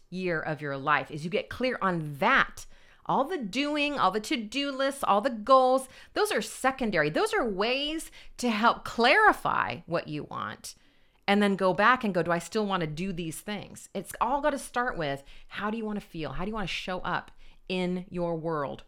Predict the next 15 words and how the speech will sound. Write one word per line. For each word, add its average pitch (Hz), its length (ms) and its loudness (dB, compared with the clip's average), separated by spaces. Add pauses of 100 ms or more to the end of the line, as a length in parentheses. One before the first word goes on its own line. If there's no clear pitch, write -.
right 147 300 -6
now? 135 340 -10 (1000)
I 185 60 -2
am 190 120 0
so 214 460 -2
excited 165 520 -4
about 127 220 -4
twenty 160 240 -8
twenty-one. 151 380 -8 (240)
Back 196 240 2
on 196 200 2
January 190 460 -2
first, 190 340 -6
twenty 190 240 -4
twenty, 202 500 -6